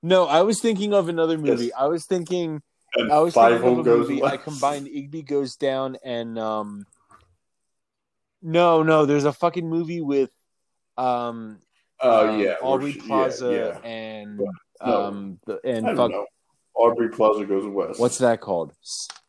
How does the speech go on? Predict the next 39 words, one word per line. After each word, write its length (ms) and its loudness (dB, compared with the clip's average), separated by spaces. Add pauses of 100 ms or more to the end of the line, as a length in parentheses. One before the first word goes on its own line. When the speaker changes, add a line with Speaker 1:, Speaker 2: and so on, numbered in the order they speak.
(200)
Speaker 1:
someone, 460 -2 (100)
someone 400 -2
goes 260 -2
west. 340 6
Speaker 2:
Um, 100 -14
oh, 360 4 (300)
it's, 220 -6
Speaker 1:
Aubrey 260 2
Speaker 2:
it's 240 2
the 60 0
Speaker 1:
Plaza 240 4
Speaker 2:
Philippines. 220 0
Speaker 1:
Goes 260 -4
Speaker 2:
This 140 -4
is 60 -14
Speaker 1:
West. 120 -2
Speaker 2:
exactly 340 2
what 160 2
I 60 4
was. 340 -10 (420)
Speaker 1:
<laughs> 260 -8 (720)
Speaker 2:
Every 240 2
year, 320 4
a 40 -16
Filipino 460 0
man 320 -2
marks 360 -4
Good 180 0
Friday 240 2
with 180 -2
an 100 0
actual 500 -2
crucifixion. 840 -10 (1300)
Speaker 1:
Mm-hmm. 180 -4
Speaker 2:
Evidently, 640 2
it's 160 -6
the 100 -10
same 320 0
guy. 300 4